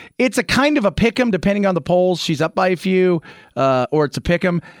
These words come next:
The reality is, is Betsy Johnson was a Democrat, was a Republican. She is charging forward 'cause I think a lot of people are sick and tired of the nonsense. You know, California was that way for a while, and you've seen it in a lot of other states where the, the state legislator may be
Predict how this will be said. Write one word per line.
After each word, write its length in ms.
The 100
reality 600
is, 180
is 100
Betsy 380
Johnson 500
was 240
a 60
Democrat, 520
was 160
a 60
Republican. 640
She 680
is 320
charging 500
forward 580
'cause 100
I 80
think 140
a 20
lot 160
of 60
people 200
are 40
sick 180
and 80
tired 220
of 80
the 40
nonsense. 560
You 100
know, 100
California 600
was 120
that 200
way 140
for 160
a 60
while, 220
and 60
you've 120
seen 180
it 60
in 80
a 40
lot 180
of 60
other 200
states 320
where 180
the, 280
the 180
state 300
legislator 540
may 100
be 220